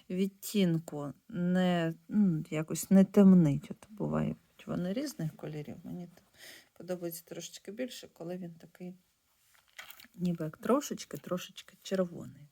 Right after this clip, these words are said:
бо буває взагалі такий він, як чорний гранат.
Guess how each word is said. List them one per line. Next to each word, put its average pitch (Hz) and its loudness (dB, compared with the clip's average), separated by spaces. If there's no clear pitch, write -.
бо 139 -16
буває 175 -2
взагалі 156 -10
такий - -20
він, 143 -16
як 139 -20
чорний 208 0
гранат. 180 -2